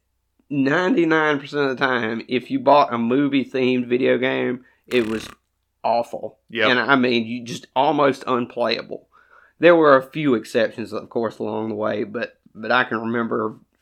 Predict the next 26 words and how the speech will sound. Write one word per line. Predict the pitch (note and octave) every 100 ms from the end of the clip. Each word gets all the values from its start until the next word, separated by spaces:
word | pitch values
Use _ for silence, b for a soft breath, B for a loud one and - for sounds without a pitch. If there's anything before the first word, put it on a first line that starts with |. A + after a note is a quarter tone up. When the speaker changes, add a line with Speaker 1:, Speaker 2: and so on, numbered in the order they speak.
| _
Speaker 1:
you | A#2+
know, | A#2 A#2 A2+
going | A2+ A2+ A#2
and | A2
buying | G#2+ A#2 A#2 A2
a, | A2+ A2+ A2 A2+ _ _ _ _ _ _
a | - A2
Jurassic | A2 B2+ A#2+ B2+ A#2+ - -
Park | B2+ A2+ -
game | A#2 A2+ A2+ A2+
for | A#2+
the, | A#2 A#2 A2 G#2+ _
for | B2
the | A#2
Sega | A2+ C3 A2 A2+
Genesis, | B2 A2+ A2 G#2+ - b b b b
and | B2
it | D#3
just | C#3 -
really | D3 A2+ B2+ C3
wasn't | A#2 B2 A2+ A2+
all | A2+
that | A2 G#2+
good. | A#2+ D#3+ - - _ _ _ _ _ _
Uh, | - A2+
Speaker 2:
Yeah. | F#2+ F2+